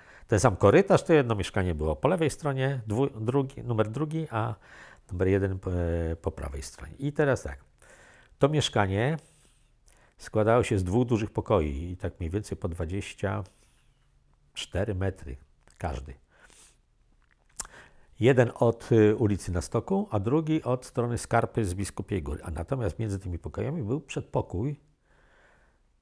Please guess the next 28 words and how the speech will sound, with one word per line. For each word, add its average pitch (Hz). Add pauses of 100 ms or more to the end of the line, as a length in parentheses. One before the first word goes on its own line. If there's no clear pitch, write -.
(360)
tak -
około 120
szesnastu -
metrów 110
kwadratowych, 110
piętnaście, -
szesnaście -
metrów -
kwadratowych 107
mniej 104
więcej 95
kwadratowy 131
i, 104
i 92
ten, - (120)
nie? 135 (300)
No, 208
długa, 127
wąska 87
kuchnia. 143 (920)
No, 165
nie 160
było 139
ciepłej 120
wody. 85 (1600)
Nie 101
było 76
łazienki. 80